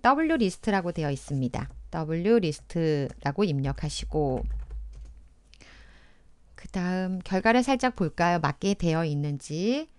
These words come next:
그래서 박규리라고 작가를 입력하면 확인 버튼 눌렀을 때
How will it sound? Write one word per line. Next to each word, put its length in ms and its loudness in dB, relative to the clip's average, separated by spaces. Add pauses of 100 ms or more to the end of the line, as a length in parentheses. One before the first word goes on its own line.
(320)
그래서 220 -10
박규리라고 1080 2
작가를 460 2
입력하면 1040 2 (1300)
확인 320 4
버튼 300 6
눌렀을 460 0
때 520 2